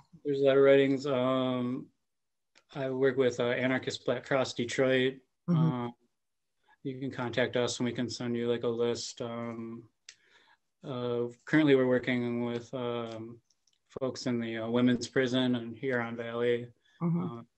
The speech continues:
Speaker 1: often overlooked. Uh, they're the only women's prison in the state. And, um, it's,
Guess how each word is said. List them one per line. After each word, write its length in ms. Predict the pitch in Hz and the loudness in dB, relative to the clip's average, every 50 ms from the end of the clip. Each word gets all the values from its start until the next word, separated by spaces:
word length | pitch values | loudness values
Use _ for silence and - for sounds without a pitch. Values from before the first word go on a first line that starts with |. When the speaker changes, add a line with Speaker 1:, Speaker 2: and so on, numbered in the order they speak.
| _ - 131 | _ -2 -2
Speaker 1:
often 280 | 127 - - 131 120 | 0 0 0 -2 -2
overlooked. 680 | 117 113 110 113 110 110 113 117 117 117 110 _ - - | -2 -2 -4 -6 -4 -2 -2 -2 -2 -4 -8 _ -12 -10
Uh, 140 | 120 117 113 | -10 -8 -8
they're 160 | 117 117 113 | -6 -6 -2
the 120 | 117 117 | -2 0
only 180 | 120 123 123 120 | 2 2 2 2
women's 300 | 117 120 120 117 113 107 | 2 2 0 0 -2 -4
prison 340 | - - 120 110 123 117 117 | -4 -4 -4 -2 -2 -4 -4
in 100 | 113 113 | -6 -6
the 60 | 113 | -8
state. 500 | 107 - - - 120 120 117 117 123 - _ _ _ _ _ _ _ _ _ _ _ _ - - _ - | -8 -8 -4 -2 0 0 0 -2 -6 -10 _ _ _ _ _ _ _ _ _ _ _ _ -20 -20 _ -12
And, 340 | 143 120 117 113 113 113 113 | -10 -8 -8 -8 -6 -6 -6
um, 560 | 110 113 110 110 113 110 110 110 110 107 107 _ _ _ _ _ _ _ _ _ _ _ _ _ _ _ _ - | -6 -8 -8 -8 -10 -10 -10 -10 -12 -14 -18 _ _ _ _ _ _ _ _ _ _ _ _ _ _ _ _ -20
it's, 180 | - - _ | -20 -20 _